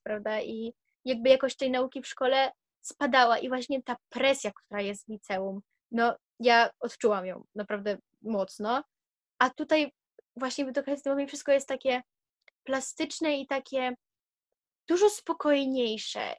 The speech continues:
Sama relacja z osobami egzaminującymi czy tam z tutorami. Matko, cudowni ludzie i,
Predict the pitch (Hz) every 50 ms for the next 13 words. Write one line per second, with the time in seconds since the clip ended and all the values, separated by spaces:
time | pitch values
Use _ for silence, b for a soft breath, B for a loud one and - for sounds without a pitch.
0 | _ _ - - 294 285 285 294 285 285 285 285 277 277 277 - - 294 277 -
1 | - - - - 254 - 277 247 254 262 269 277 269 - 262 254 247 262 262 269
2 | 277 269 269 262 285 262 262 254 - - 240 240 - 269 240 - 269 262 254 254
3 | 240 240 240 233 226 220 - - - - - - - - _ _ _ _ _ _
4 | _ - 285 330 359 381 370 349 339 - - 311 285 262 269 277 339 320 403 392
5 | 359 359 359 349 349 349 320 233 233 220 208 202 - - 262 262 262 247 240